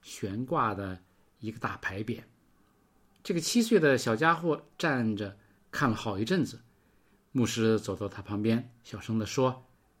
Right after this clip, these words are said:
：“孩子，早上好。”男孩回答道：“早上好，牧师。”说话的时候连头都没转，还是在盯着那个牌匾看，并且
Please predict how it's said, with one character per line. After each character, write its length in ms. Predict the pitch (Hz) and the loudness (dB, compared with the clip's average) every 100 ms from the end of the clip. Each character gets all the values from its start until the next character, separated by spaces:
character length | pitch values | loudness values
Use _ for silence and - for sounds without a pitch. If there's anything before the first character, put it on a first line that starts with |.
| _ | _
：“孩 160 | - 113 | -6 2
子， 220 | 113 101 - _ _ | 4 2 -2 _ _
早 140 | - 107 | -6 -2
上 160 | 160 | 0
好。” 440 | 151 101 117 - _ _ _ _ _ _ _ _ _ _ | 0 -2 -4 -8 _ _ _ _ _ _ _ _ _ _
男 120 | 135 | 0
孩 220 | 127 139 | 2 0
回 140 | 135 135 | 2 0
答 140 | 117 | 0
道 400 | 123 127 110 - _ _ _ | 2 2 0 -8 _ _ _
：“早 160 | - 139 | 0 2
上 200 | 135 214 | 4 4
好， 180 | 131 117 | 6 4
牧 160 | 139 | 4
师。” 240 | 113 - 92 - _ _ _ _ _ _ _ _ | 2 -2 -8 -14 _ _ _ _ _ _ _ _
说 200 | - 208 | -4 0
话 180 | 220 165 | 2 2
的 80 | |
时 120 | 131 - | 0 0
候 340 | 156 127 - | 2 2 0
连 240 | 139 139 151 | -4 -4 -4
头 220 | - 143 | -4 -2
都 100 | 165 | 0
没 100 | 95 | -2
转， 240 | 107 92 - _ _ _ - | -2 -6 -12 _ _ _ -14
还 340 | - 104 156 | -8 -4 -4
是 160 | 180 214 | -2 -2
在 140 | 120 | -2
盯 280 | 117 120 120 | 0 2 4
着 120 | 113 | 2
那 120 | 104 | 0
个 80 | 92 - | -4 -10
牌 260 | - 104 107 | -10 -6 -6
匾 160 | 110 - | -6 -8
看， 300 | - - - _ _ _ _ _ _ - | -10 -12 -12 _ _ _ _ _ _ 0
并 160 | 135 | 2
且 520 | 110 117 107 101 101 | 2 0 0 -2 -4